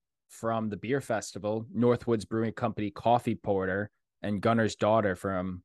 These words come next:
Mass Landing Brewing Company. And then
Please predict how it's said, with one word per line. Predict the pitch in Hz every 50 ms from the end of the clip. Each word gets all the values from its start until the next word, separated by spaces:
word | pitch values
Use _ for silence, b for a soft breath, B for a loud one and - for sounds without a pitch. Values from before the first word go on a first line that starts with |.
| -
Mass | - 98 104 101 101 - - -
Landing | 98 101 101 101 101 90 90 92
Brewing | 85 90 87 85 82 82
Company. | - 92 85 - 85 87 87 85 90 90 _ _ _ _ _ _ _ _ _ _ _ _ _ -
And | 104 107 107
then | 104 104 104 104 104 104 107 101 104 -